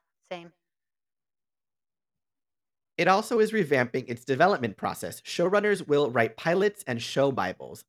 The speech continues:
Speaker 2: The days of Marvel shooting an entire series, from She-Hulk to Secret Invasion, then looking at what's working and what's not, are done. The studio also plans on leaning into the idea of multi-season serialized T V,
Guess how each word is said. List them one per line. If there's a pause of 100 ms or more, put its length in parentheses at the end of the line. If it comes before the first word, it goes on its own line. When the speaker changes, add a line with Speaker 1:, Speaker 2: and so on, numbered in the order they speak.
Speaker 2:
The
days
of
Marvel
shooting
an
entire
series,
from
She-Hulk
to
Secret
Invasion, (200)
then
looking
at
what's
working
and
what's
not,
are
done. (340)
The
studio
also
plans
on
leaning
into
the
idea
of
multi-season
serialized
T
V,